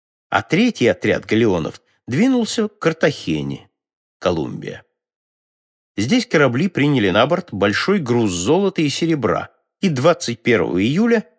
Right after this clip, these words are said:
встретились со вторым отрядом в Порто-Бельо. Двадцать седьмого июля галеоны подняли якоря и взяли курс на Кубу. К двадцать второму августа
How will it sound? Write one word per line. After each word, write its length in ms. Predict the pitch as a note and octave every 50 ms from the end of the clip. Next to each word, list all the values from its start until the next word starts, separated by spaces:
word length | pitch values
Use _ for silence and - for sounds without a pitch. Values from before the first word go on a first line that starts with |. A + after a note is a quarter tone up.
| _
встретились 640 | - - - - F#3+ G#3+ B3 A#3 - B3 A3+ G#3+ -
со 120 | - F3+
вторым 380 | D#3 - - D3+ C#3 B2 A2 G2+
отрядом 440 | F2+ - - C#3 F3 G3 F#3+ G#3 G3
в 100 | - -
Порто-Бельо. 680 | - E3 D#3+ - C#3 - - - - G1+ G1+ - - - _ _ _ _ _ _ _ _ _ _ _ _ _ _ _ -
Двадцать 420 | - B2+ D#3+ F#3+ - - G3+ D#3
седьмого 540 | - - D3+ C3+ B2+ C#3+ D#3 F3 F3 D3 C3+
июля 480 | B2+ A2+ G#2+ G#2 G#2 A#2 B2 C3 D3 D3
галеоны 520 | C3 A#2 A2 G#2+ A2+ C3+ D3+ D3+ D#3 D#3
подняли 440 | - - A#2+ D#3 C3 G#2 F#2 F2 F2
якоря 480 | E2+ D#2+ - - G2 B2+ D#3+ G3 G3+ - _ _ _ _ _ -
и 80 | A#2
взяли 300 | A#2 A#2+ C#3 G3 G#3 G3+
курс 400 | F#3 - - C#3+ D3+ D3 - -
на 140 | - A#2+ B2+
Кубу. 500 | - - - - C#3+ - - - - - _ _ _ _ _ _ _ _ _ _ _ _ _ _ _ _ _ _ -
К 100 | G#2+ G2+
двадцать 440 | G#2 A#2 C3+ B2 - - G2 -
второму 460 | - - - G#2 F#2+ F#2 F2 E2 F2+ G#2+
августа 520 | C#3+ D#3+ E3+ E3+ F#3 - - - F#3+ -